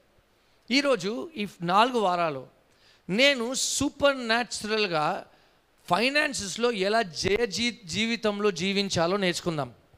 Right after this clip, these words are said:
ఎస్, we have to. ఎందుకు? దేవుని చిత్తం ఏంటి తెలుసా? రెండో కొరింథీకి రాసిన పత్రిక తొమ్మిదో అధ్యాయం ఎనిమిదో వచనం. సెకండ్ Corinthians chapter nine verse eight.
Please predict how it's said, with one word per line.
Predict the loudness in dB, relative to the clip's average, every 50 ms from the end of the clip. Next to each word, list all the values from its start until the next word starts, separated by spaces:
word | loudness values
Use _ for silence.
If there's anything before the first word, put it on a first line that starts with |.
| _ _ _ _ _ _ _ _ _ _ _ _ _ _ _ _ _ -6 2 6
ఎస్, | 6 6 6 4 0 -2 -6 -12 _ _ _ _ _ _ _ _ _ -6 -2
we | 2 4 4 4
have | 4 2 -2
to. | -2 -2 -2 -4 -8 -4 -2
ఎందుకు? | -2 0 0 -2 -4 -4
దేవుని | -2 -2 -2 0 0 -2 -4
చిత్తం | -4 -4 -2 0 0 0 0
ఏంటి | 0 -2 -2 -2
తెలుసా? | -4 -4 -2 -2 -2 -2 -2 -4 -10 -20 -20 _ -2
రెండో | 0 2 2 2 0
కొరింథీకి | 0 -2 -2 -2 -4 -6 -4 -2
రాసిన | -2 -2 -2 -2 -4 -6
పత్రిక | -4 -6 -4 -4 -4 -4 -4
తొమ్మిదో | -4 -2 -4 -4 -2 -2 0 0 -2
అధ్యాయం | -2 -2 -4 -4 -4 -4
ఎనిమిదో | -4 -4 -2 -2 -2 -2 -2
వచనం. | -2 -4 -6 -8 -10 -10 -12 -14 _ _ -20 -20 -20 -20 -10 -6
సెకండ్ | 0 0 0 0 0 -2 -4 -2 -2
Corinthians | -2 -2 -2 -4 -2 -2 -4 -4 -4
chapter | -4 -6 -4 -4 -4 -4 -4 -6 -6 -4 -4
nine | -2 -2 -2 -4 -6 -10 -16 -20 _ _ _ -4
verse | 0 0 0 2 0 -2 -4 -2 0
eight. | 0 0 0 -4 -10